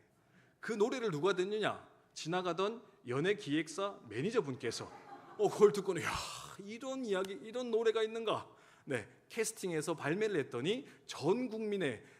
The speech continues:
사랑을 받으면서 크게 성공하게 되었다. 그래서 배짱이 인생 역적설의 이야기다. 이제 이렇게 이야기하는 것을 들었습니다.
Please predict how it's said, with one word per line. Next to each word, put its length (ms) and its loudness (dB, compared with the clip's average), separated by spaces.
사랑을 460 -2
받으면서 640 0
크게 300 -2
성공하게 600 -4
되었다. 420 -8
그래서 180 -10
배짱이 520 4
인생 320 0
역적설의 560 -2
이야기다. 520 -4
이제 100 -4
이렇게 240 -2
이야기하는 280 -4
것을 180 -10
들었습니다. 640 -8